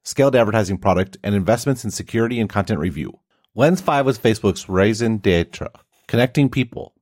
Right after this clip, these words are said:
where I made the argument that the company's core competency was in addressing a human desire that wasn't going anywhere. I concluded, quote,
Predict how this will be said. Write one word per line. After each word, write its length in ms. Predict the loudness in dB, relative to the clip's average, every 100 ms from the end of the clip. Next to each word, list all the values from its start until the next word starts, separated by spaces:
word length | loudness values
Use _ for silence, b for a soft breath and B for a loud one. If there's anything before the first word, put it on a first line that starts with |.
| _
where 180 | -2 2
I 60 | 4
made 240 | 4 4
the 80 | 4
argument 380 | 4 2 0 0
that 100 | -2
the 80 | -2
company's 340 | -2 -2 -2
core 220 | 0 -2
competency 500 | 0 -2 0 -2 0
was 180 | 0 2
in 120 | 0
addressing 420 | 0 0 0 2
a 60 | 0
human 260 | 2 2 2
desire 420 | 2 4 4 2
that 200 | -2 0
wasn't 300 | 0 2 0
going 200 | -4 -2
anywhere. 460 | -2 -2 -6 -12 _ _ _ _ _ _ _ _
I 100 | -2
concluded, 580 | 0 0 2 2 0 -6
quote, 360 | -2 0 0